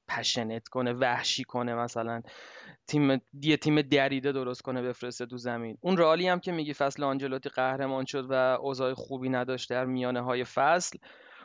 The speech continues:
خب رئال اون موقع یه سری بازیکن داشت که می‌تونن کار مربی رو تو زمین انجام بدن، مثلاً رونالدو، اون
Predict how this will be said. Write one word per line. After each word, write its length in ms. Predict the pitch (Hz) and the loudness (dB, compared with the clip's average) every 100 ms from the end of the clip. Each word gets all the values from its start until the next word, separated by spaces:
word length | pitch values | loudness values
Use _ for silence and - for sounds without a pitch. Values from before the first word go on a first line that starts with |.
| - | -6
خب 160 | 170 151 | -2 4
رئال 260 | 165 175 196 | 6 6 4
اون 80 | |
موقع 240 | 185 170 190 | 2 2 2
یه 100 | 202 | 0
سری 260 | - 196 | 0 -2
بازیکن 500 | 185 175 151 147 175 | 2 2 2 -2 0
داشت 520 | 185 151 143 147 - - _ _ _ _ _ _ _ - - - | 2 2 0 -4 -10 -16 _ _ _ _ _ _ _ -16 -14 -2
که 320 | 160 151 147 _ _ _ - | 2 4 2 _ _ _ -2
می‌تونن 540 | 160 185 190 190 190 | 0 2 2 2 2
کار 280 | 180 175 185 | 2 2 2
مربی 560 | 180 165 147 135 143 175 | 2 2 2 -2 -4 -6
رو 100 | 180 | -4
تو 120 | 170 | -4
زمین 340 | 147 143 170 | -2 0 2
انجام 380 | 160 143 156 160 | 2 2 2 2
بدن، 260 | 131 117 117 | -2 -4 -2
مثلاً 520 | 143 - 135 156 170 - - _ | -2 0 0 0 -2 -10 -20 _
رونالدو، 800 | 139 156 147 143 139 147 143 123 _ _ _ _ _ _ - | -2 2 4 4 2 2 0 -2 _ _ _ _ _ _ -2
اون 260 | 165 156 | 0 0